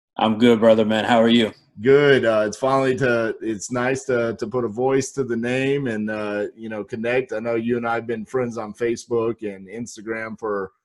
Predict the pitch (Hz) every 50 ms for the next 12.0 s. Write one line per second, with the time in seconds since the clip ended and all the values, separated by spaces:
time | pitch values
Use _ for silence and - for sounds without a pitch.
0 | _ _ _ _ _ _ - 107 - - 120 120 117 113 110 104 107 107 110 113
1 | 120 123 - - 110 104 104 104 110 113 107 98 - - 123 120 120 120 123 117
2 | 107 - 117 107 98 - 104 113 117 113 110 101 110 113 117 113 104 110 120 123
3 | 120 113 101 95 - 120 120 113 117 113 113 113 110 101 95 90 _ _ _ _
4 | _ _ _ _ _ _ _ _ - 101 104 98 95 - 131 131 131 139 135 127
5 | 123 - 123 117 107 120 135 139 135 139 110 123 120 120 113 95 - 139 131 127
6 | 120 113 110 113 117 123 - 135 123 123 127 131 123 113 110 107 120 123 113 120
7 | 117 107 117 123 123 123 123 120 110 107 107 110 120 120 113 - - 123 117 113
8 | 107 101 113 117 120 - - 131 127 127 - - 113 107 104 98 - - _ _
9 | _ _ _ _ - 127 127 113 - 151 156 143 147 147 135 135 127 123 110 135
10 | 139 139 139 135 135 131 131 135 131 123 123 123 117 120 123 127 135 139 143 135
11 | - 117 113 107 101 98 104 131 131 127 123 117 110 101 101 120 123 123 113